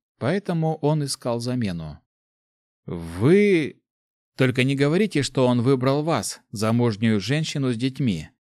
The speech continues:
Удивился я такому ходу событий.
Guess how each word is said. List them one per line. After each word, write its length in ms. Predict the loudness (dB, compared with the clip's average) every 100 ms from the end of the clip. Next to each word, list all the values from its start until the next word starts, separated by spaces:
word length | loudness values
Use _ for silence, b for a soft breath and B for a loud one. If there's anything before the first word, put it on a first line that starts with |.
| _ _
Удивился 540 | -2 2 4 4 4 2
я 80 | 2
такому 360 | 0 0 0
ходу 280 | 2 0 0
событий. 640 | 0 0 -2 -4 -8 -12